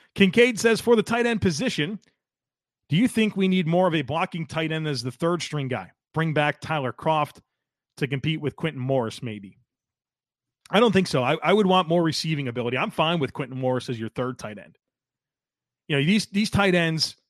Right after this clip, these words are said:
Dawson Knox, Dalton Kincaid, they really exist for their pass catching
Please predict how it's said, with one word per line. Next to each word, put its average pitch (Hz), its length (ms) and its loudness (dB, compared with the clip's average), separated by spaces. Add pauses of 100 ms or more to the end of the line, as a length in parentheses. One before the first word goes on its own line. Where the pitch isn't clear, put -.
(560)
Dawson 180 340 2
Knox, 165 300 0
Dalton 160 260 0
Kincaid, 139 480 -4
they 190 120 2
really 208 400 4
exist 151 360 -4
for - 120 -10
their 135 140 -2
pass 156 360 -4
catching 131 540 -8